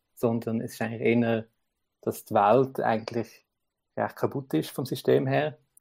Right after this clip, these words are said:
Also die ganze Aufteilung mit, äh, Adligen und mit dem Kap-, kapitalistischen System, das sie hat. Und dass eigentlich der Großteil von der Konflikt wird nicht, äh, dann über irgendwelche Gegner vorantrieben, sondern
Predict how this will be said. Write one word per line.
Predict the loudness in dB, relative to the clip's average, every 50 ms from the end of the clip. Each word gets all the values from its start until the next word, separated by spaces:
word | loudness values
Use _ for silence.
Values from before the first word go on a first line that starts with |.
| _
Also | -12 -10 -8 -6
die | -2 0
ganze | 0 0 0 -2 -4
Aufteilung | -4 -2 -2 0 0 0 0 -2 -2 -4
mit, | -6 -6 -10 _ -8 -6
äh, | -4 -4 -4 -4 -2 0 2
Adligen | 2 2 4 2 0 0 2 2 2 4 2 2 0 -2 -4
und | -6 -10 -12 -12 -14 -18 -20 -20 _ _ _ _ _ _ _ _ _ _ _ _
mit | -12 -10 -8
dem | -8 -4
Kap-, | -2 -2 -2 -2 -4 -6 -8 _ -4
kapitalistischen | 0 0 0 2 2 2 4 4 2 2 -2 -4 -2 -2 -4
System, | -4 -6 -8 -2 0 0 0 0
das | -2 -2
sie | -2 -2
hat. | -2 -2 -4 -6 -10 -20 -20 -20 _ _ _ _ _ _ _ _ _ _ _ _ _ _ _ _ _ _ _ _ _ _
Und | 0 2 4 4 4 4 2 2 2
dass | 0 0 0 -2
eigentlich | -2 -2 -4 -8
der | -10 -4
Großteil | 0 0 2 2 4 2 2
von | 2 0
der | -6 -6
Konflikt | -4 -4 -2 2 2 2 2 0 -2 -10 -6
wird | -4 -4 -4 -4 -4
nicht, | -4 -4 -4 -6 -8 -8 -8 -4
äh, | -4 -4 -2 -4 -4 -6 -6 -6 -8 -10 _ _ _ _ _ _ _ _ _ _ _ _ _ _ _ _ _ _ _ _ _ _ _ _ _ _
dann | -2 0 0 0
über | 0 0 0 2
irgendwelche | 2 2 2 0 -2 -2 0
Gegner | 2 2 2 2 2 2 2 2 0 -2 _ _ _ _ _ _ _ _ _ _ _ _
vorantrieben, | -4 0 2 2 4 4 2 2 0 0 0
sondern | -2 -2 -2 -2 -2 -6 -8 -8 -8 -10 -12 -14